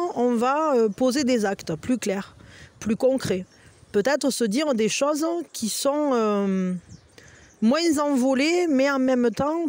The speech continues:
plus, plus, plus cons-, plus constructrice, euh, plus constructive, plus, il y a un passage à l'acte, en fait.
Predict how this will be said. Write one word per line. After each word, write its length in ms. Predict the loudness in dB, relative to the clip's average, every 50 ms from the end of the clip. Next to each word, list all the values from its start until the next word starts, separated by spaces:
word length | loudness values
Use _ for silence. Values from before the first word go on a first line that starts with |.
| -4 -4
plus, 1040 | -2 0 2 2 4 4 2 2 2 2 2 2 2 0 0 0 0 0 0 -2 -4 _ _ _ _ _ _ _ _ -20 -20 _ _ _ _ _ _ _ _ _ _ -20 -20 -20 -20 _ _ _ _ _ _ _ _ -10
plus, 160 | -4 -2 -2 -2 -4 _ _
plus 140 | -6 -6 -2
cons-, 200 | 0 2 2 2 0 -4 -8 _ _ _ _ -6
plus 160 | -4 -2 0
constructrice, 760 | 0 2 0 0 0 -2 -4 -4 -2 0 0 0 0 0 -4 -6 -8 -8 -12 -18 -20 -20 -20 -12 -6
euh, 440 | -4 -2 -2 0 0 0 0 0 -2
plus 180 | -2 -4 -4 -2
constructive, 720 | -2 0 -2 -2 -2 -4 -6 -4 -2 0 0 0 0 0 -2 -4 -8 -12 -16 -20 -20 -20 -20 -20 -20 -20 -20 -20 _ _ -10
plus, 1500 | -6 -2 0 2 2 4 4 4 2 2 2 2 2 2 2 2 2 0 0 0 0 -2 -2 -2 -2 -4 -4 -6 -8 -10 -14 -18 -20 -20 -20 -20 -20 -20 -20 -20 -20 -20 _ _ _ _ _ _ _ _ _ _ _ _ _ _ _ _ _ _ _ _ _ _ _ -2
il 100 | 0 0
y 100 | 2 2
a 80 | 0 0 0
un 60 | 0
passage 420 | 0 0 -2 -2 -2 -2 -2 0 0
à 100 | 0 0
l'acte, 280 | -2 -4 -6 -8 -10
en 140 | -12 -10 -10
fait. 360 | -12 -14 -14 -16 -18 -20 -20